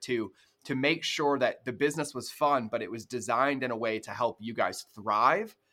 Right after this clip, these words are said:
physically rather than sacrifice yourself physically in the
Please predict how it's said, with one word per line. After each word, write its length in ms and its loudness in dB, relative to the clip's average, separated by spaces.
physically 680 -4
rather 340 4
than 200 -4
sacrifice 720 0
yourself 380 -6
physically 640 -6
in 160 -4
the 240 -2